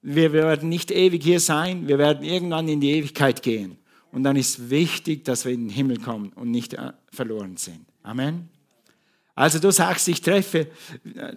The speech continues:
du sagst, wie treffe ich Menschen? Wie kann ich in Verbindung mit ihnen kommen? Hör gut zu, das ist sehr tief. Was ich jetzt predige, ist extra,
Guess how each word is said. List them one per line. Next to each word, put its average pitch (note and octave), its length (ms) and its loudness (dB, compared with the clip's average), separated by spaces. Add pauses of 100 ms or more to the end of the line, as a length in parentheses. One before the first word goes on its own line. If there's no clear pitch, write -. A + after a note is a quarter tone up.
du D3 240 -6
sagst, E3 480 0 (280)
wie E3+ 400 0
treffe E3 380 2
ich D3 160 -2
Menschen? C3 540 -2 (400)
Wie F3 160 2
kann G#3 240 2
ich F#3 160 -2
in G3 100 0
Verbindung F3+ 600 -2 (200)
mit D#3+ 220 -4
ihnen D3 260 0
kommen? G#2 380 -8 (800)
Hör D#3 160 0
gut C#3+ 220 -2
zu, A2+ 180 -6
das C3+ 240 -2
ist - 160 2
sehr D3 240 2
tief. A#2+ 340 -4
Was B2+ 200 -4
ich A2+ 80 -12
jetzt C#3+ 220 -2
predige, C3+ 340 -2
ist B2 220 -6 (580)
extra, C#3+ 420 -4